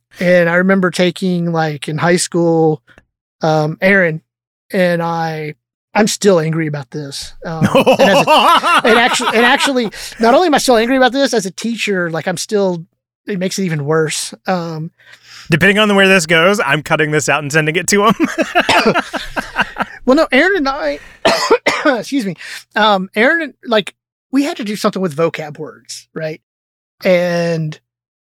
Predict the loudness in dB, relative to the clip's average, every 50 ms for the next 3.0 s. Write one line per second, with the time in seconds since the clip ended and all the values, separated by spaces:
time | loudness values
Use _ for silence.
0 | _ 0 0 0 2 2 2 4 4 4 4 2 2 0 0 0 0 -2 -2 -6
1 | -2 -2 0 2 2 2 2 0 -2 -8 -12 -12 -14 -12 -2 0 2 4 6 6
2 | 6 4 2 0 -2 -4 -4 -2 -2 -2 -2 -2 -2 -4 -2 -2 -4 -4 -8